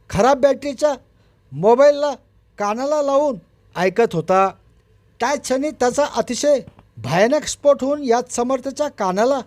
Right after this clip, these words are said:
हाताच्या बोटाला गंभीर इजा झाल्या. त्याला येथील शासकीय ग्रामीण रुग्णालयात दाखल केले असता वैद्यकीय अधिकाऱ्यांनी तपासून मृत घोषित केले. सदरील घटनेमुळे संपूर्ण परिसरात हळहळ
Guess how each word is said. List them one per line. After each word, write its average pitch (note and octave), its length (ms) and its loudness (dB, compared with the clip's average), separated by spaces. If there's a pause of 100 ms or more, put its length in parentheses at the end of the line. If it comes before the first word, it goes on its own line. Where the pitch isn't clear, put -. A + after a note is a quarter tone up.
(360)
हाताच्या C4 460 0
बोटाला C4 420 2
गंभीर F#3+ 460 0
इजा F3+ 280 -2
झाल्या. F3 420 -2 (1000)
त्याला B3+ 220 4
येथील D4 360 0
शासकीय G3+ 420 -4
ग्रामीण E3 400 -2
रुग्णालयात F#3 520 0
दाखल E3+ 480 -4
केले E3 180 -2
असता E3 420 -4 (580)
वैद्यकीय G#3 520 0
अधिकाऱ्यांनी C4+ 760 -2 (580)
तपासून B3+ 520 0 (360)
मृत A3+ 180 2
घोषित D3+ 460 -4
केले. F3+ 340 0 (600)
सदरील A3 280 0
घटनेमुळे C4+ 640 2
संपूर्ण E3 460 -2
परिसरात E3 600 -2
हळहळ G#3 360 2